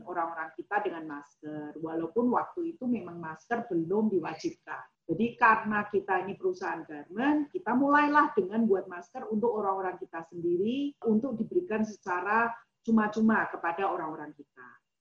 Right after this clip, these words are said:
Ya, untuk proteksi kerja lah, itu di awal Maret. Eh, tiba-tiba banyak teman-teman yang minta dibuatkan order. Nah, dari situ, ya kita berpikir kan,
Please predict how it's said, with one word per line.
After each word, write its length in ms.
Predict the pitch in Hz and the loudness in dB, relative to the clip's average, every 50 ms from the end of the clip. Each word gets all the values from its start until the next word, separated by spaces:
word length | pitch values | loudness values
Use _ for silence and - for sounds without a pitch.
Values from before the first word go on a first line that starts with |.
| _ - | _ -4
Ya, 160 | 180 175 175 | -2 -2 2
untuk 240 | - 233 226 - 220 | 4 6 6 6 4
proteksi 560 | - 247 247 247 - 240 247 - - 262 233 | 2 0 0 2 2 2 2 0 -6 -10 -6
kerja 400 | - 247 214 220 190 226 233 240 | -4 -2 -2 2 4 6 6 8
lah, 160 | 233 - - - - _ _ | 6 4 2 -4 -10 _ _
itu 240 | 175 - 254 254 220 | -6 -2 -2 0 0
di 160 | 233 - - | 0 0 -2
awal 320 | - - 311 311 156 151 | -4 -6 -6 -8 -8 -10
Maret. 240 | 156 - - - _ _ _ - | -12 -14 -16 -18 _ _ _ 2
Eh, 400 | 277 302 320 311 - - - _ _ _ _ | 4 6 6 4 2 -6 -16 _ _ _ _
tiba-tiba 800 | 240 220 - 202 190 190 196 196 - - 233 262 302 320 330 - - - - _ | -2 2 4 4 4 6 4 0 2 6 8 8 10 10 8 6 4 -2 -12 _
banyak 640 | - 185 180 185 190 220 254 302 302 - - - - | 4 4 4 6 6 6 6 6 6 4 0 -6 -2
teman-teman 560 | 220 220 214 202 - - 202 208 220 247 269 | 0 2 2 2 0 -2 -2 2 2 2 4
yang 160 | 277 285 262 262 | 4 2 2 2
minta 240 | 262 254 247 285 | 2 4 6 6
dibuatkan 640 | 262 233 220 - 202 190 359 - - - 233 247 240 - 226 | 6 4 2 6 6 6 6 6 4 4 4 4 6 6 6
order. 480 | 233 226 - - 214 190 170 147 - - _ _ - | 4 4 6 6 6 6 6 2 -2 -8 _ _ -2
Nah, 160 | 359 359 359 | 0 2 4
dari 240 | - - - 370 370 | 4 6 6 4 4
situ, 720 | - 269 311 302 - 254 233 220 208 214 220 240 254 - - - | 4 0 -2 0 4 4 6 6 8 6 4 4 0 -4 -8 -8
ya 160 | 160 151 - | -6 -6 -4
kita 320 | - 392 381 - - - | -6 -4 4 6 6 6
berpikir 560 | 240 214 - 247 240 - - 254 - - - | 6 2 2 0 -4 -2 0 0 0 0 -2
kan, 240 | _ 170 175 175 - | _ 0 0 0 0